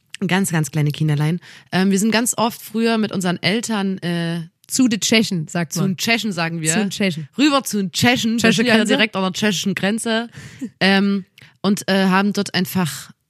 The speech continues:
Speaker 1: irgendwo weiter im Landesinneren, äh, Urlaub gemacht.
Speaker 2: Mhm.
Speaker 1: Und, äh, früher, das ist wirklich extrem gewesen, ganz, ganz früher, das war diese ganze,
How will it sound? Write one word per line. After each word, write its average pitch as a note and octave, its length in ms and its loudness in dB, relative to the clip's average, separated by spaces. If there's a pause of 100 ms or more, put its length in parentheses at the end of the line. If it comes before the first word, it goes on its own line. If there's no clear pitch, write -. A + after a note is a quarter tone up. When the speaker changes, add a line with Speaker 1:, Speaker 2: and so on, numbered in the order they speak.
(160)
Speaker 1:
irgendwo F3 440 2 (220)
weiter D#3+ 360 0 (100)
im D#3 240 -2
Landesinneren, D#3+ 880 -2 (300)
äh, D#3+ 260 4 (100)
Urlaub G#3 340 0
gemacht. E3 440 -2 (100)
Speaker 2:
Mhm. G#3+ 300 2 (1000)
Speaker 1:
Und, F#3+ 340 0
äh, F3+ 140 0
früher, A#3 760 2
das G3 280 -6
ist F3 180 -2
wirklich G#3 340 -2
extrem G#3+ 540 -2
gewesen, F3 400 0
ganz, D#3+ 220 -2
ganz F3 180 -4
früher, E3+ 360 -2 (440)
das F3 260 2
war G3+ 180 6
diese G3+ 240 0
ganze, G3+ 480 0